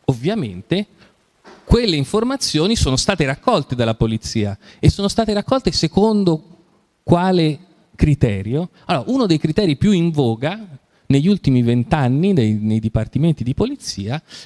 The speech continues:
è, mm, un criterio che ha a che fare con la teoria delle finestre rotte. Antesignano il Dipartimento di Polizia, eh, di New York ai tempi di, dell'elezione di Rudy Giuliani,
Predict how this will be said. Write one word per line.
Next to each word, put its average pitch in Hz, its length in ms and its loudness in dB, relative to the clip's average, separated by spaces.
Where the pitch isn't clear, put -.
è, 175 280 -2
mm, 135 180 0
un 175 160 4
criterio 147 480 0
che - 140 0
ha 135 60 0
a 131 80 -6
che - 140 -4
fare 117 440 -2
con 135 200 -2
la 147 120 -2
teoria 120 420 0
delle 110 200 0
finestre 107 580 -6
rotte. 104 540 -4
Antesignano 135 880 0
il 113 80 0
Dipartimento 120 760 -2
di 113 100 -2
Polizia, 117 640 -2
eh, 104 380 0
di 113 320 0
New 120 160 4
York 131 540 0
ai 185 340 0
tempi 123 480 0
di, 104 480 0
dell'elezione 117 600 0
di 110 120 2
Rudy 113 240 2
Giuliani, 170 680 0